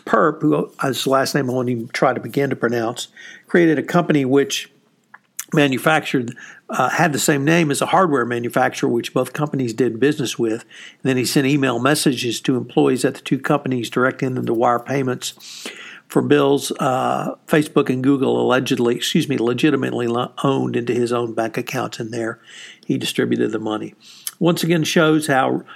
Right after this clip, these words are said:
robust anti-fraud prevention controls are an absolute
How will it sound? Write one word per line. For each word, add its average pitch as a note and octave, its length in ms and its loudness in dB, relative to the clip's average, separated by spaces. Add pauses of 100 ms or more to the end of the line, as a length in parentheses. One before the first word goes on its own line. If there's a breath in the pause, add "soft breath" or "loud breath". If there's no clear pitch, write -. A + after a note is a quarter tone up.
(140)
robust D3 540 2
anti-fraud D#3 800 0
prevention D3+ 440 0
controls D#3 560 0
are B2 80 0
an D3 80 -2
absolute C#3+ 600 0